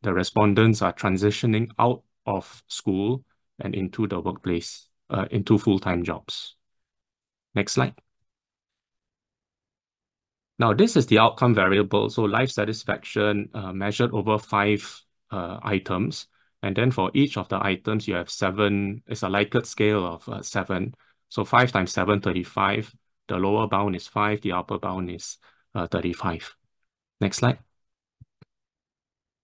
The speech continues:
Now, the black line here is the mean. So what is happening here is that you see, starting out in twenty seventeen, life satisfaction goes down,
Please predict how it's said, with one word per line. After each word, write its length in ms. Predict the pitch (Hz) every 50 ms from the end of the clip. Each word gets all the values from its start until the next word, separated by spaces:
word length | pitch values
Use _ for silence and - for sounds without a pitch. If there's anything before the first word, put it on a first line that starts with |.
| _ _ _ _ _ _ _ _ _ _ _ _ _ _ _ _ _ _ _ _ _
Now, 180 | - 143 143 127
the 140 | 117 117 110
black 260 | 110 143 180 202 202
line 260 | - 147 151 156 156
here 220 | 131 - 139 135 139
is 160 | 113 101 -
the 140 | 107 95 87
mean. 500 | 92 98 98 95 98 113 143 165 147 - _ _ _ _ _ _ _ _
So 160 | - - 135
what 240 | 123 143 175 185 165
is 140 | 113 -
happening 480 | - 113 107 - 139 123 117 117 120 113
here 240 | 110 - 117 117 110
is 160 | 95 90 - -
that 300 | - 98 95 98 - -
you 160 | - 110 95
see, 320 | - - - 110 110 107 98
starting 360 | - - 107 104 110 - 123
out 160 | 127 120 110 104
in 140 | 95 95
twenty 280 | - - 95 98 104 104
seventeen, 720 | 101 - 98 92 98 95 101 95 - 101 92 98 101 107 - - - _ _ -
life 160 | 117 156 170
satisfaction 600 | - 127 123 131 123 - 113 113 - - 120 120
goes 220 | 101 101 104 101 -
down, 360 | - 95 92 85 82 -